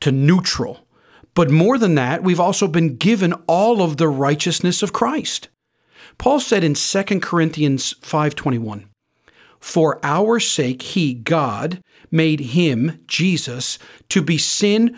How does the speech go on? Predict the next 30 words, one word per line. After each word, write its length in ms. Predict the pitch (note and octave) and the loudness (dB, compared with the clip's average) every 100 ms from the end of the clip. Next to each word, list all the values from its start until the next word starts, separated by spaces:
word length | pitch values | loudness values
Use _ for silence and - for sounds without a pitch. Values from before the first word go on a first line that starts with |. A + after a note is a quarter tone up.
| - | -6
who 180 | - D3+ | 0 2
knew 220 | C#3+ D3 | 4 2
no 320 | C#3+ D#3+ G3+ | 2 2 2
sin, 500 | G3 - D#3+ A2+ A#2 _ _ - - | 0 -2 -2 -4 -10 _ _ -20 -6
so 220 | - E3+ | 0 2
that 160 | E3 | 2
in 140 | E3 F3 | 2 2
him, 540 | D3+ - A#3+ D#3+ D#3+ | 0 2 2 2 0
Christ, 680 | - - G#3 C#3 E3 - - _ _ - | -2 0 0 2 0 -2 -8 _ _ -4
we 260 | D3 A#3+ C4 | 2 4 4
might 260 | F#3+ E3 | 2 2
become 640 | E3+ E3 D3 C3 A#2+ F3+ - | -2 -2 -2 0 0 -2 -2
the 160 | E3+ | -2
righteousness 640 | D3+ C#3+ C#3+ E3+ F#3 F3+ | 0 0 -2 -4 -2 -2
of 120 | G3+ F#3 | -2 -2
God." 460 | A3+ D4 F4 - _ _ _ _ _ _ _ - - - | -4 -4 -10 -18 _ _ _ _ _ _ _ -20 -20 -6
One 220 | C#3+ E3+ | 0 2
of 120 | C3 | 2
my 180 | D3+ C#3 | 0 0
favorite 560 | - - F#3 F#3+ D#3 - | -2 -2 0 0 -2 -2
passages 520 | - D#3 D3 C#3+ C3+ | -4 -4 -4 -4 -2
of 120 | B2 | -2
the 60 | C3+ | -2
Bible, 360 | C3+ C#3+ B2 | -2 -2 -2
Philippians 680 | - D#3 D#3 D#3+ D#3 C#3 - | -4 0 0 2 0 0 -2
three, 440 | - E3 D#3 C#3 C3 - - - | -4 0 0 0 -2 -10 -20 -4
verses 420 | D#3 D3+ D3+ - | 0 0 0 -2
eight 220 | D#3 D#3 D#3 | -2 -2 -2
through 180 | D3+ | -2
eleven, 440 | C#3 C#3+ C3 A#2+ | 0 2 0 -2